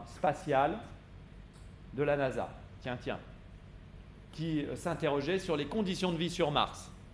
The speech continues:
Et donc, il a commencé à réfléchir aux conditions de vie géochimiques de l'atmosphère, enfin, liées à la géochimie de l'atmosphère. Et,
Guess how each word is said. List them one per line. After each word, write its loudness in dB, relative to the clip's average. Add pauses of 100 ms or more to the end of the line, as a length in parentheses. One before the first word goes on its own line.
(2250)
Et -2
donc, 0
il 0
a 4
commencé 2
à 8
réfléchir 2 (280)
aux 4
conditions 0
de 0
vie -2 (1000)
géochimiques 6 (1300)
de 0
l'atmosphère, 2 (600)
enfin, 0
liées 4
à 10
la 6
géochimie 2
de -6
l'atmosphère. -8 (720)
Et, 6